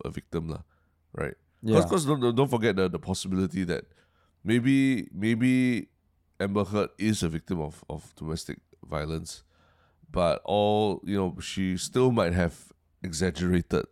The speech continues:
Speaker 1: some of her story you know, for, for, for dramatic effect lah, right?
Speaker 2: Mm, mm, mm.
Speaker 1: Uh, but that doesn't mean that she's not a victim. It just means that, yeah lah, she, she exaggerated the story lah,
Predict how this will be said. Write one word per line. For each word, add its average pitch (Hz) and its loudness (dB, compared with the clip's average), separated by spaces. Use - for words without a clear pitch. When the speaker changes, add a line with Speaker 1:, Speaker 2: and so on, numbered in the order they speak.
Speaker 1:
some 87 -2
of 82 -2
her 80 -2
story 82 -4
you 85 -8
know, 87 0
for, 82 -4
for, 80 -2
for 82 -2
dramatic 82 -4
effect - -6
lah, 67 -6
right? 69 -4
Speaker 2:
Mm, - -8
mm, 98 -2
mm. 92 -4
Speaker 1:
Uh, 80 -4
but 104 0
that 135 4
doesn't 110 2
mean 95 0
that 85 2
she's 85 -6
not 87 2
a 80 0
victim. 80 -6
It - -6
just 104 -2
means 107 0
that, - -2
yeah 90 0
lah, 82 0
she, 78 -4
she - -6
exaggerated 82 -2
the - -12
story 82 -6
lah, - -8